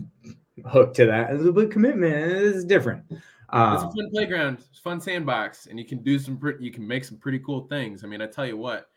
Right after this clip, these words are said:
Speaker 1: But it's
Speaker 2: um,
Speaker 1: also, yeah.
Speaker 2: the, the people that I've learned from the most and, you know, have respected pretty much the most in my life are, like, those who built D S L bases and director bases
Speaker 1: Wow.
Speaker 2: in Southwestern.
Speaker 1: Yeah, no, and that's,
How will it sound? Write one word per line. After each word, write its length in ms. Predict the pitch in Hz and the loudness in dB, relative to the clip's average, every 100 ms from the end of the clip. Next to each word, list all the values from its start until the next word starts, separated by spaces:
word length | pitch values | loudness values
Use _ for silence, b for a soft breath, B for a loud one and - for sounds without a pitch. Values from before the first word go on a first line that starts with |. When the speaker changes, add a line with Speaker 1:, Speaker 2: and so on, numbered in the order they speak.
| - | -4
Speaker 1:
But 140 | 123 | 0
it's 180 | 113 101 | 0 0
Speaker 2:
um, 80 | 107 | -2
Speaker 1:
also, 320 | 101 95 104 95 | -4 -10 -12 -8
yeah. 320 | 95 92 95 123 - _ _ _ | -8 -8 -12 -16 -18 _ _ _
Speaker 2:
the, 220 | 113 123 | -12 -10
the 100 | 110 | -10
people 300 | 113 131 135 110 | -10 -10 -10 -12
that 100 | 101 | -8
I've 260 | 107 110 | -8 -10
learned 220 | 113 110 | -12 -12
from 160 | 113 113 | -14 -14
the 60 | 104 | -12
most 480 | 107 123 135 - | -10 -8 -10 -14
and, 280 | 107 95 87 _ | -18 -18 -20 _
you 60 | 92 | -20
know, 300 | 90 90 90 _ | -20 -20 -20 _
have 260 | _ 98 92 | _ -12 -12
respected 640 | 92 - 101 - 117 107 95 _ _ _ | -14 -10 -10 -8 -10 -12 -14 _ _ _
pretty 140 | 117 110 | -14 -12
much 220 | 107 - | -12 -14
the 60 | |
most 300 | 98 104 107 | -14 -12 -14
in 40 | 98 | -14
my 80 | 90 | -14
life 240 | 90 92 - | -14 -16 -14
are, 320 | 92 92 90 _ | -12 -10 -12 _
like, 200 | 90 87 | -16 -16
those 300 | 92 92 92 | -14 -14 -14
who 100 | - | -16
built 380 | 87 98 - _ | -12 -12 -12 _
D 120 | 107 | -10
S 180 | 101 - | -10 -10
L 160 | 107 131 | -10 -10
bases 560 | 101 - - - - _ | -12 -16 -20 -20 -20 _
and 160 | 87 87 | -20 -18
director 360 | 90 107 135 - | -10 -10 -10 -14
bases 240 | - 101 - | -12 -10 -10
Speaker 1:
Wow. 80 | - - | -10 -16
Speaker 2:
in 80 | - | -20
Southwestern. 460 | - - - 127 | -20 -20 -8 -2
Speaker 1:
Yeah, 120 | 151 101 | -2 -2
no, 220 | 120 113 | -2 0
and 120 | 117 | 0
that's, 180 | 147 147 | 0 -2